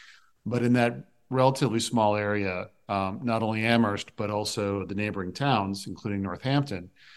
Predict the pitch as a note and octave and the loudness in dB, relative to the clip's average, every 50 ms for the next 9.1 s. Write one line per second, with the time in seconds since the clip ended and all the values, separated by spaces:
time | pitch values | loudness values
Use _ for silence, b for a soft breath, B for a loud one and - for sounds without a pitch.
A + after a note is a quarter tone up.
0 | b b b b _ - F#2 G2 G2 F#2+ G2 G#2+ - - A#2 G#2+ A#2 A2+ A2 G#2+ | b b b b _ -4 -2 -2 0 -2 -4 -6 -6 -6 -2 2 2 2 2 0
1 | A2 G2 A2 A2 A2 - - - G#2 G2 F#2+ F2+ F#2 F#2+ G2+ G2 G2 G#2 G2 G2 | -2 -2 -2 -4 -4 -6 -4 -4 -2 -2 -2 -4 -4 -4 -4 -4 -4 -4 -4 -2
2 | G2 G2 G2 - - G2 F#2+ G2 G2 G2+ G#2+ G2 G2 G2+ G2+ F#2+ F#2+ F#2 F#2 F2+ | -2 -2 -4 -6 -8 -8 -4 -2 -2 -2 -2 -4 -4 -2 -2 -2 -2 -4 -6 -8
3 | F#2 - - G#2+ G2+ F#2+ - - B2 A2 G#2 G2 F#2 G#2 - A2 G#2 A2+ B2+ B2+ | -10 -12 -10 -10 -8 -8 -8 -10 -10 -8 -8 -8 -8 -8 -8 -6 -2 0 0 0
4 | - - A2 G#2+ G2+ F#2+ - G#2 G#2 A2+ G#2+ G2 G#2+ G2+ G2 - - - G#2 F#2+ | 0 -2 -2 -2 -2 -2 -4 -4 -4 -4 -6 -4 -6 -6 -6 -8 -8 -6 -6 -6
5 | F#2 F2+ - A#2+ G2+ E2 F2 A#2 A#2 G#2+ A2 A2 G#2 - G#2 F#2+ F#2 F#2 F2+ F2+ | -6 -6 -6 -8 -8 -6 -4 -4 -4 -2 -2 -4 -2 -2 -2 -2 -4 -6 -8 -10
6 | F2+ - - - _ _ _ _ b b b b - G2 F2+ G2 - A2+ A2 A2+ | -12 -14 -18 -20 _ _ _ _ b b b b -10 -8 -8 -6 -4 -4 -4 -4
7 | A2 - - A2+ G#2 G#2+ G#2 G2+ G2 F#2+ F#2 - - - - _ _ _ _ _ | -4 -4 -6 -6 -4 -4 -4 -4 -6 -6 -6 -8 -10 -10 -12 _ _ _ _ _
8 | _ _ _ - G2 F#2+ F#2 G2 A2 G#2+ A#2+ A#2 B2+ C3 - - A2 A2 A#2 - | _ _ _ -10 -8 -8 -6 -8 -6 -4 0 4 4 4 4 2 0 0 0 -2
9 | - - | -2 -6